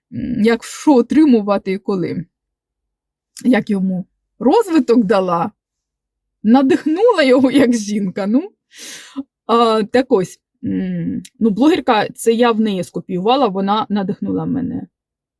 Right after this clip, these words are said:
Надихнула на цю тему. А,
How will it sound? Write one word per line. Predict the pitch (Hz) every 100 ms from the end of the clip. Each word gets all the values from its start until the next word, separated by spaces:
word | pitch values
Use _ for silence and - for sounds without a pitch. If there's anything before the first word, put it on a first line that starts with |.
| _ _ _ _ _ _ _ _ _ _ -
Надихнула | 196 202 208 196 180
на | 175 170
цю | -
тему. | 175 185 190 - - _ _ _ _ _ _
А, | 185 202 208